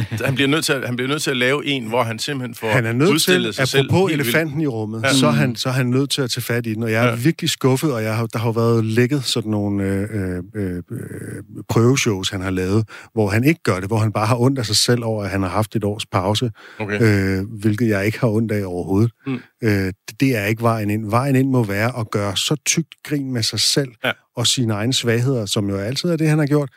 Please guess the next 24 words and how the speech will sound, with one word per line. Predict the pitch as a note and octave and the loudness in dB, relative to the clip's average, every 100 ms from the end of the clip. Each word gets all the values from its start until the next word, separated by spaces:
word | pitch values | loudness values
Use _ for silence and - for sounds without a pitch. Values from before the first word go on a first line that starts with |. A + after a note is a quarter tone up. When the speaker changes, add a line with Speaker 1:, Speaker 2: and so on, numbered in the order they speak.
| _ | _
Speaker 1:
og | A#2+ | -2
Speaker 3:
Ja. | |
Speaker 1:
så | B2+ | 0
virkelig | B2+ D3+ C3+ | 0 0 -2
bare | A#2+ B2+ | -2 -2
give | D3+ | -4
den | C#3 | -4
en | B2 | -4
tand | - C3+ A#2+ | -2 -2 -2
ekstra, | A2+ - C3 - - | -4 -6 -8 -8 -14
Speaker 2:
Ja. | A#2 | -6
Speaker 1:
og | A#2 | 0
så | C#3 | 0
få | - C#3 | 2 0
det | A#2+ A#2+ | 0 -2
der | A#2+ G2 _ - _ - | -2 -4 _ -20 _ -2
chokgrin | - A2 - B2 | 0 0 0 -2
på, | G2 A#2+ A2+ | 0 -2 -2
at | A2 | -4
han | G2+ | -4
italesætter | G2+ F#2+ A2 B2 G#2 | -4 -2 -2 -2 -4
og | G2+ G2+ | -6 -4
gør | G#2 G2+ | 0 0
det | A#2+ | 0